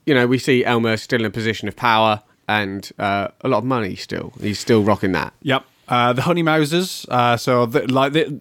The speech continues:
Speaker 2: I think what we
Speaker 1: Classic domestic violence made, made,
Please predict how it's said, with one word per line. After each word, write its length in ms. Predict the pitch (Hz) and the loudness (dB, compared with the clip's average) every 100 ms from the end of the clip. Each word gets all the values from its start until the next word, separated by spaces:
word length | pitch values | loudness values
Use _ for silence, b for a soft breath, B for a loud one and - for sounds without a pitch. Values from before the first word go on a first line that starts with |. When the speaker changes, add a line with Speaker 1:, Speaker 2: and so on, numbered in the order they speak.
| - | -2
Speaker 2:
I 100 | 143 | 2
think 200 | 165 165 | 2 0
what 140 | 170 | 0
we 300 | 175 170 147 - - B B - _ - | 2 2 0 -8 -14 B B -20 _ -8
Speaker 1:
Classic 560 | 202 196 - 165 - | -2 -2 0 -2 -2
domestic 480 | - 139 180 - 139 | -2 2 2 0 -4
violence 720 | 131 131 127 120 - - - - - | 0 2 2 -2 -6 -12 -14 -16 -6
made, 560 | 127 120 113 107 113 - | 0 2 2 -2 -6 -4
made, 360 | 120 110 101 | 0 0 -2